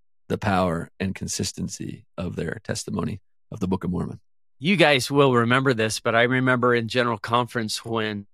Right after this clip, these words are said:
Speaker 2: Elder Dallin H. Oaks at the time, he was talking about Martin Harris, and there was this mic drop moment when he said his middle name was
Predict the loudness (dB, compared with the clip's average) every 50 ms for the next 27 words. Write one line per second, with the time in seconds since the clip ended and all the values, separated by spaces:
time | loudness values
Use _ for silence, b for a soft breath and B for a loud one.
0 | _ _ _ 0 2 4 4 4 4 2 2 2 2 2 2 2 0 -4 -4 -6
1 | -6 -4 -2 -2 -2 -2 -4 -6 -10 -10 -12 -12 -14 -8 -6 -4 -4 -4 -4 -6
2 | -8 -8 -6 -6 -6 -6 -4 -2 -2 -2 -2 -2 -6 -6 -4 -2 0 0 0 0
3 | -2 -2 -4 -2 -2 -4 -6 -6 -4 -2 -2 0 -2 -4 -6 -8 -10 -10 -10 -10
4 | -4 -2 0 0 0 0 -2 -2 -2 0 0 0 -2 -2 0 4 6 6 6 4
5 | 2 0 4 4 6 4 4 2 2 2 4 4 4 4 2 2 0 -2 -2 0
6 | 0 -2 -4 -4 -6 -8 -6 -4 -4 -4 -4 -4 -8 -10 -10 -8 -8 -8 -6 -6
7 | -6 -4 -4 -2 -2 0 0 0 0 0 -2 -4 -4 -6 -10 -12 -14